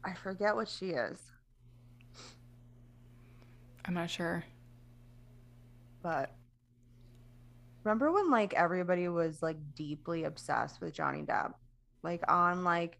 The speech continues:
Speaker 1: an emotional le-, uh, an emotional,
Speaker 2: Mm-hmm.
Speaker 1: of course, like, an emotional level that,
Speaker 2: Mm-hmm.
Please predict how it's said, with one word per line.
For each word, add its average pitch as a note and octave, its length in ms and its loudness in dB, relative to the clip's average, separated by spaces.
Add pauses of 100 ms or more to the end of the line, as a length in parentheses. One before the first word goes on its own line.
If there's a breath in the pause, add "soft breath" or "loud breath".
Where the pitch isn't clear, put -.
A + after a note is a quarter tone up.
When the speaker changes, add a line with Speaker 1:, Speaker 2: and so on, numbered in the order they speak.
Speaker 1:
an F3+ 80 0
emotional F3 720 -2
le-, C#3+ 220 2
uh, - 160 0 (120)
an F3+ 140 4
emotional, G3+ 760 4
Speaker 2:
Mm-hmm. A3 120 2
Speaker 1:
of G#3 100 0
course, F#3 380 2
like, F#3+ 160 4
an F#3+ 80 2
emotional F3 720 2
level F3+ 680 6 (280 loud breath)
that, D#3+ 420 10
Speaker 2:
Mm-hmm. A3 100 0